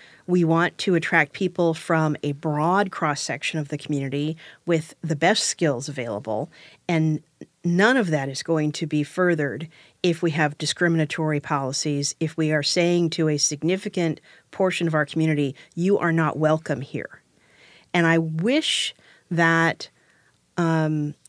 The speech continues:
those individuals who maybe have a more conservative view of the world, maybe a more religious conservative view of the world, understood that, you know, when you bring your personal religious beliefs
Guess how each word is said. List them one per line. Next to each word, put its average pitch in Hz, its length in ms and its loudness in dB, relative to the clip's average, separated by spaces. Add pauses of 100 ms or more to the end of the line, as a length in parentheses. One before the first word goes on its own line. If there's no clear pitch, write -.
those 185 380 4
individuals 170 760 2
who 165 560 2
maybe 170 720 2
have 156 280 -2
a 156 80 2
more 156 240 0
conservative 190 600 0
view 160 220 2
of 160 100 -2
the 156 100 0
world, 139 480 -4
maybe 165 380 0
a 160 40 0
more 151 160 0
religious 175 600 0
conservative 147 480 -6
view 139 160 -6
of 139 80 -8
the 147 100 -4
world, 143 320 -4 (480)
understood 175 920 2
that, 151 360 0 (400)
you 185 100 0
know, 156 280 2
when 202 380 4
you 240 180 2
bring 202 300 2
your 170 480 2 (280)
personal 247 460 0
religious 180 460 0
beliefs 160 800 -2